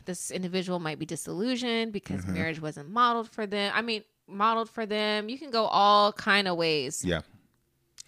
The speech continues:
Speaker 1: But I do think women desire a,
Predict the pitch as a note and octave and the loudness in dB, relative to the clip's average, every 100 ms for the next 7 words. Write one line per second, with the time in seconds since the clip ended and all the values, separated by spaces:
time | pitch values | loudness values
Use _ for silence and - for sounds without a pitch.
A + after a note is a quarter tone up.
0 | F#3+ G3 G3 F#3 - _ - - _ - | -6 2 4 4 -4 _ -20 -20 _ 6
1 | A3 A3+ A#3 C#4+ - A#3+ A#3 _ _ _ | 8 8 2 -6 -4 -6 -6 _ _ _
2 | _ _ _ _ _ _ _ _ - F#3 | _ _ _ _ _ _ _ _ -8 -4
3 | F#3 G3 G3+ G3 F3 F3 E3+ F3+ G3+ A3+ | -2 -2 -2 2 4 4 2 0 -2 -10
4 | _ _ _ _ _ _ _ _ - F#3 | _ _ _ _ _ _ _ _ 0 4
5 | F3+ | 4